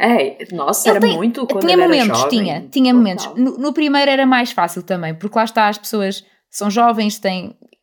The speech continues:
Speaker 2: mudam muito depois as feições também, ah, mas, mas, por exemplo, agora fala-se muito do, do Dominic West não ser muito parecido com o Carlos,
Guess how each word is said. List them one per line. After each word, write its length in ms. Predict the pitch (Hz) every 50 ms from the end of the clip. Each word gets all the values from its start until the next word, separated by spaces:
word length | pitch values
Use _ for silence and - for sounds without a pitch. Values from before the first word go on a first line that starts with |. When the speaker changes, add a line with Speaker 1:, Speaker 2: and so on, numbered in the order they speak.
| _ - - _ - - -
Speaker 2:
mudam 320 | 190 208 214 208 202 190
muito 240 | 196 202 196 196 196
depois 280 | - - 190 185 160 160
as 100 | 165 160
feições 480 | - - 160 160 - 214 214 208 202 -
também, 400 | - 185 185 185 180 185 185 190 _ _ _ _ _ _ _ _ _ -
ah, 520 | 196 190 185 185 185 180 180 175 - - _ _ _ _ -
mas, 720 | 214 214 214 208 208 208 202 202 202 196 196 196 - - - _ _ _ _ _ _ _ _ _ _ _
mas, 140 | - 202 220
por 80 | - -
exemplo, 200 | 226 202 185 208
agora 180 | 196 214 202 202
fala-se 240 | 202 220 208 214 -
muito 240 | 220 208 214 - -
do, 240 | - 220 202 180 -
do 160 | 190 214 202
Dominic 440 | 190 220 208 208 202 202 202 202 -
West 220 | - 196 180 190 -
não 100 | 175 165
ser 140 | 160 - 170
muito 220 | 170 170 165 165
parecido 280 | - 170 165 - 170 -
com 100 | - 165
o 60 | 160
Carlos, 440 | 160 - 160 156 - - 156 - -